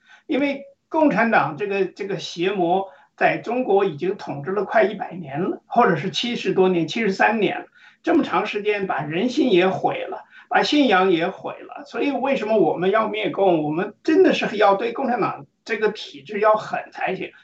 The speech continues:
你没有狠，你说我为了政治正确，为了什么我就算了。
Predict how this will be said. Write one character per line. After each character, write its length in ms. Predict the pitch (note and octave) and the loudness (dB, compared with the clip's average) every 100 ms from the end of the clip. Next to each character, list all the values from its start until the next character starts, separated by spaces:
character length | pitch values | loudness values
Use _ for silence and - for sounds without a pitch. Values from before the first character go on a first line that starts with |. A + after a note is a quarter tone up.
| - | -8
你 100 | E3 | -2
没 100 | E3+ | 2
有 140 | A3 | 2
狠， 220 | - D3 - | 2 -2 -2
你 120 | E3+ | -6
说 160 | D3 G3 | 0 0
我 220 | D3+ D#3 | 0 0
为 140 | G#3 | 2
了 200 | G3 F3 - - - | 4 2 -2 -12 -4
政 180 | G#3+ | 0
治 80 | F#3+ | 0
正 200 | G3 F#3 | 2 2
确， 160 | D3+ F#3+ | 2 2
为 160 | F3 | 4
了 120 | F#3 C#3+ | 2 0
什 120 | D#3 | -4
么 120 | D#3+ | -6
我 200 | C#3 C#3 | -6 -10
就 220 | D#3 D3 | -12 -14
算 400 | - - F#3+ D3+ | -14 -4 -2 -2
了。 100 | - | -4